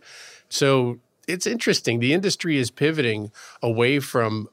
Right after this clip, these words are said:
just looking at small numbers of cases in a perfect environment to getting bigger numbers of cases in a less perfect environment.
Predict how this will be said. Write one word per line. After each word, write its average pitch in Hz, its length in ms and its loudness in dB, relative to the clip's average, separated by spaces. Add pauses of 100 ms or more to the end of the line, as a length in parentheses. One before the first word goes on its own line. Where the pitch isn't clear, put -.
(200)
just 127 460 -2
looking 127 400 0
at 107 140 -2
small 113 360 0
numbers 117 400 0
of 101 140 -6
cases 110 720 -2 (320)
in 113 180 0
a 101 60 -4
perfect 127 420 -2
environment 101 760 -2 (640)
to 117 800 2
getting 117 600 0 (100)
bigger 135 320 4
numbers 107 400 0
of 101 140 -6
cases 104 580 -2
in 107 180 -2
a 104 140 -2
less 120 320 -2
perfect 98 460 -6
environment. 92 640 -8